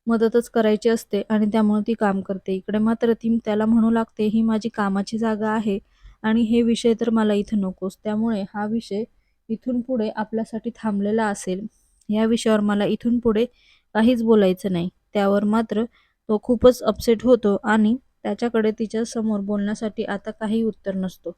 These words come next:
परंतु काजलला काही कळत नाही की ह्याचा मूड आता कसा चांगला करायला पाहिजे. परंतु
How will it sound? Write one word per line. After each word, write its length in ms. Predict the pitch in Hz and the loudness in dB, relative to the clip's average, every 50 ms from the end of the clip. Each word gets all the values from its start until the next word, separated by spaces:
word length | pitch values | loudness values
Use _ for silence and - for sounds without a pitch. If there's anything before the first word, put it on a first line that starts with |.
| _ _ _ _ _ _ _ _ - | _ _ _ _ _ _ _ _ -4
परंतु 380 | 208 214 220 226 226 247 226 202 | -2 -2 0 0 0 -2 -4 -4
काजलला 520 | - - 208 202 196 214 214 220 226 226 214 _ _ _ _ _ _ _ _ _ _ _ _ _ - | -4 -6 -6 -4 -4 -4 -4 -2 -2 -4 -6 _ _ _ _ _ _ _ _ _ _ _ _ _ -4
काही 180 | 214 220 233 | -2 0 0
कळत 280 | 233 - 233 233 226 226 | 0 0 0 0 0 0
नाही 200 | 226 226 220 208 | 0 0 -2 -2
की 200 | 196 - 220 220 | -2 -2 -2 0
ह्याचा 260 | 220 214 202 - 226 | 0 -2 -2 0 0
मूड 240 | 220 220 220 226 220 | 2 2 2 2 0
आता 200 | 220 214 - 226 | 0 -2 -2 -4
कसा 280 | 220 - 214 - - 226 | -4 -4 -4 -4 -4 -4
चांगला 340 | - 226 214 208 208 208 208 | -4 -2 -2 -2 -2 -2 -4
करायला 360 | 208 220 208 208 208 208 208 | -4 -4 -4 -4 -2 -2 -4
पाहिजे. 340 | 202 226 220 220 190 185 196 208 _ _ _ _ _ _ _ - | -4 -2 -4 -4 -4 -6 -10 -12 _ _ _ _ _ _ _ -4
परंतु 500 | 214 220 220 214 214 208 - 226 202 | -2 -2 0 -2 -2 -2 -2 -2 -2